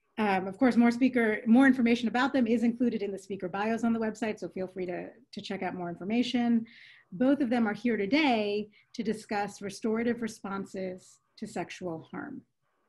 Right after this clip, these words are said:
So because of the nature of the discussion, um, and the details we might end up discussing, I want to remind you all that this webinar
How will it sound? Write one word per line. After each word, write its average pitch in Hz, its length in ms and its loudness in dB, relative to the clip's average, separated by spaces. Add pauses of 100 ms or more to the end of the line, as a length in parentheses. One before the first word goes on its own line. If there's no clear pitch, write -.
(480)
So - 140 -10
because 247 380 -2
of 226 120 -2
the 233 60 0
nature 214 360 -2
of 170 120 -8
the 165 80 -14
discussion, 220 800 -4 (840)
um, 170 380 -8
and 208 100 0
the 208 60 -2
details 208 500 -6
we 190 80 -4
might 180 220 -6
end 170 160 -8
up - 100 -18
discussing, 214 800 -4 (460)
I 202 80 -8
want 208 360 -2
to 233 180 -4
remind 202 420 -2
you 220 140 -8
all 220 360 -8 (140)
that 190 300 -8 (120)
this 214 360 -6
webinar 185 580 -6